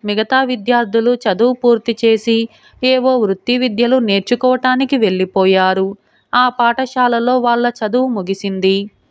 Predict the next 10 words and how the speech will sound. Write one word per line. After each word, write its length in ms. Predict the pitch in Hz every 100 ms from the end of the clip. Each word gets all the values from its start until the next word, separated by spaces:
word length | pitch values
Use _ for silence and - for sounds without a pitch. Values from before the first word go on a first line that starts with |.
| - - _
"శంకరయ్య, 800 | - 220 208 220 214 208 208 220
భీమయ్య 720 | 196 202 226 240 233 220 220 226
మరొక 360 | 226 240 240 240
ఐదేళ్లు 520 | 196 202 226 240 240
చదివితే 680 | 254 247 226 233 233 240 233
గాని 440 | 185 185 208 262 247 _ - _
వాళ్ళ 280 | 247 247 247
చదువు 440 | 240 240 220 240
పూర్తి 420 | 254 233 254 254 269
కాదు" 500 | 214 185 175 190